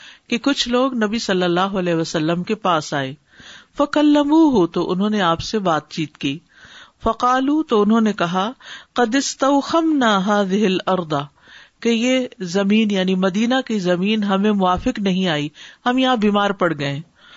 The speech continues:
فقال هذه نعم لنا، تو آپ نے فرمایا یہ ہمارے کچھ اونٹ ہیں،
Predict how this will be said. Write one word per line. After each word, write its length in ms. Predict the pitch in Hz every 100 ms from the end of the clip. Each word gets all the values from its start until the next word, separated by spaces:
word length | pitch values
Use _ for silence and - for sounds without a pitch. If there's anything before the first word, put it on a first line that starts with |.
| - - _ -
فقال 440 | 254 285 320 339
هذه 640 | 302 285 277 269 277 277 269
نعم 440 | 269 - 202 180
لنا، 440 | 175 175 190 170 135 - - _ _
تو 80 | 214
آپ 180 | 220 214
نے 100 | 233
فرمایا 500 | 214 196 185 185 214
یہ 200 | 226 247
ہمارے 400 | 240 196 202 226
کچھ 280 | 247 233 -
اونٹ 300 | 226 226 196
ہیں، 160 | 147